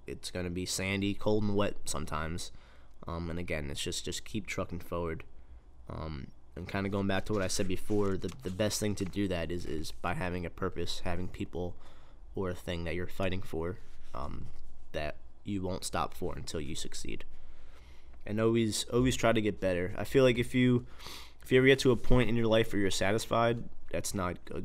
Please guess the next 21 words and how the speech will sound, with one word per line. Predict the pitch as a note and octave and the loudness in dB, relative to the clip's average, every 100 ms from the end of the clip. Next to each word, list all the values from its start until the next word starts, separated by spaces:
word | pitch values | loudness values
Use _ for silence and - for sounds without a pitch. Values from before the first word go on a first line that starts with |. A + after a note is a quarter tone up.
| - | -4
that's | F2 - | -4 -4
not | F#2+ E2 | -2 -2
a | |
good | - F2+ - | -4 -6 -6
point | E2+ C#2+ - - - | -6 -6 -8 -12 -10
or | - D#2 | -6 -4
a | |
good | G2 F#2 | -2 -2
place | - E2+ - | -2 -4 -4
to | E2+ | -6
be | D#2 | -4
in, | D#2 E2 | -4 -6
because | - - F2+ | -8 -6 -6
you | - G2 | -6 -8
should | - | -2
always | G2 F#2+ F#2 | 0 0 -2
be | F#2 | -6
striving | - E2+ F2 E2+ E2 - - - - - | -4 -2 -2 -2 -4 -6 -10 -10 -6 -4
to | - | -2
be | F#2+ | -2
better, | E2 E2+ F2 F2 | -2 -2 -2 -2